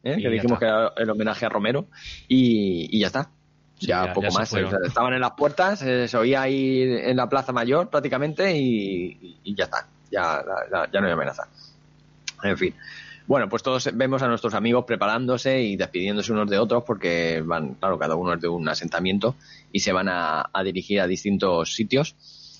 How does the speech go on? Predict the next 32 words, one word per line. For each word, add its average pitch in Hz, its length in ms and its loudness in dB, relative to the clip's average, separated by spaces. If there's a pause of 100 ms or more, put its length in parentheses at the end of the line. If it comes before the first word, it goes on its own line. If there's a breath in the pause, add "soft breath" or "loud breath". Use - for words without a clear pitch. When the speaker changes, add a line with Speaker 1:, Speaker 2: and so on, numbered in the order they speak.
(220 loud breath)
Speaker 1:
Y, 98 1400 2 (120)
y 110 140 4
vemos 123 280 2
a 123 120 -2
Daryl 143 400 0
en 120 100 0
esta 113 260 -6
primera 107 300 0
escena 117 400 -2
con, 82 420 0
con, 78 500 -4 (120)
con 87 220 -4
Judith, 113 240 4 (580 loud breath)
eh, 92 460 0
entregándole 117 540 0
el 127 160 2
revólver 113 720 0
de, 82 500 -2 (180)
de - 140 -2
Rick, - 360 -2 (500)
Speaker 2:
Ujú. 101 280 -2
Speaker 1:
de 90 120 -4
su 80 140 -6
padre, 95 340 0 (520 loud breath)
y 123 220 6
ella 160 260 2
no 151 200 0
queriéndolo, 123 540 -2
o - 20 -4
sea, 110 160 -2
ella 123 240 0 (160)
rechazando 104 1120 0